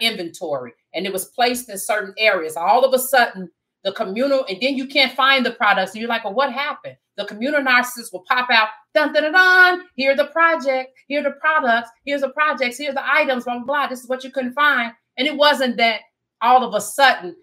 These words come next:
he was the only one that could find him and everybody else wasn't doing their job. No, he purposely hid these products. He purposely hid these items, right?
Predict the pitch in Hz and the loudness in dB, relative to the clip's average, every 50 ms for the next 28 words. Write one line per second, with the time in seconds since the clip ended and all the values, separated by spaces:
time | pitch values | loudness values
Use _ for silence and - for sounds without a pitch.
0 | _ _ - 269 285 262 233 233 220 - 220 214 220 233 240 233 220 208 214 214 | _ _ -8 -8 -6 -6 -6 -8 -8 -6 -4 -4 -2 -2 -2 -4 -4 -4 -2 -2
1 | 208 202 196 196 196 175 - - 226 233 240 220 208 185 180 185 208 220 214 214 | -2 -2 -4 -4 -6 -8 -6 0 2 2 2 2 0 -2 -4 -2 -2 -2 0 2
2 | 208 196 190 202 220 214 214 208 208 190 185 185 208 208 196 190 185 180 170 - | 2 2 2 2 0 -2 -2 -4 -6 -8 -8 -6 -6 -6 -6 -4 -6 -4 -2 0
3 | 240 240 233 208 202 214 202 196 180 220 220 - _ _ - 285 302 302 - 302 | 2 2 2 2 0 -4 -6 -6 -8 -12 -16 -18 _ _ -2 0 0 2 0 -2
4 | 277 - - 214 208 214 208 196 _ _ _ _ _ _ - 269 277 285 294 302 | -10 -10 -10 -14 -14 -14 -14 -14 _ _ _ _ _ _ -10 -6 -4 0 2 2
5 | 302 294 294 - _ - 240 247 254 254 247 247 247 - _ - 226 226 220 208 | 2 2 0 -8 _ -4 -2 -2 0 0 -2 -4 -6 -8 _ 0 2 4 4 4
6 | 185 175 147 - - - - - - _ _ _ _ 254 262 - - - - 294 | 4 2 0 0 -4 -12 -20 -20 -20 _ _ _ _ -10 -10 -10 -8 -4 0 2
7 | 294 294 - 254 233 - 190 196 185 170 - - 247 254 262 262 247 254 - - | 2 2 0 -2 -8 -8 -10 -12 -12 -12 -10 -8 -6 -2 0 0 0 0 -4 -12
8 | 220 220 214 202 - _ - 208 214 214 190 170 135 127 127 - - 180 196 226 | -14 -12 -12 -14 -12 _ 4 6 6 6 6 2 -2 -6 -8 -8 -2 0 2 2
9 | 262 277 | 2 2